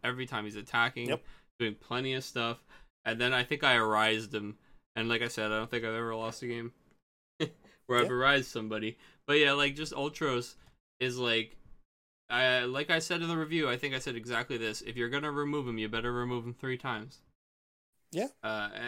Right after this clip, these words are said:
Speaker 2: And
Speaker 1: then,
Speaker 2: that's
Speaker 1: yeah,
Speaker 2: fine.
Speaker 1: sure, if I draw him, it feels pretty bad.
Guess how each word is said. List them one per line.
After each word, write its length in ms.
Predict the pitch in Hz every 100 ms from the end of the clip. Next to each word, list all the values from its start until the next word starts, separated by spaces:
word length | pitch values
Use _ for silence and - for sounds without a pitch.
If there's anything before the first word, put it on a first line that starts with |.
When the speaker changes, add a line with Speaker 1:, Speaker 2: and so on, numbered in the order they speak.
| 127
Speaker 2:
And 80 | 135
Speaker 1:
then, 100 | 143
Speaker 2:
that's 160 | 151 147
Speaker 1:
yeah, 200 | 135 202
Speaker 2:
fine. 80 | 202
Speaker 1:
sure, 260 | 147 117
if 100 | 117
I 120 | 123
draw 320 | 123 120 117 147
him, 340 | 160 165 175 - - -
it 100 | 120
feels 200 | 143 143
pretty 240 | 139 147 123
bad. 380 | 113 120 143